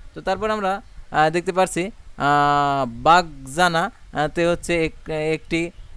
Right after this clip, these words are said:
তারপর দেখতে পারছেন এখানে, আহ, ধরেনজি একটি, আহ, তারপর দেখতে পারছেন এখানে আই-, আহ, আইমা রসুলপুর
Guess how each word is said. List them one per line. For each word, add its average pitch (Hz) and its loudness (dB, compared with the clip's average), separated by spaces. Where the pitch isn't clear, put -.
তারপর 160 2
দেখতে 165 -2
পারছেন 160 0
এখানে, 156 0
আহ, 143 2
ধরেনজি 165 0
একটি, 165 -2
আহ, - -2
তারপর 156 2
দেখতে 165 -4
পারছেন 165 0
এখানে 160 -2
আই-, 165 4
আহ, 139 -2
আইমা 170 2
রসুলপুর 170 0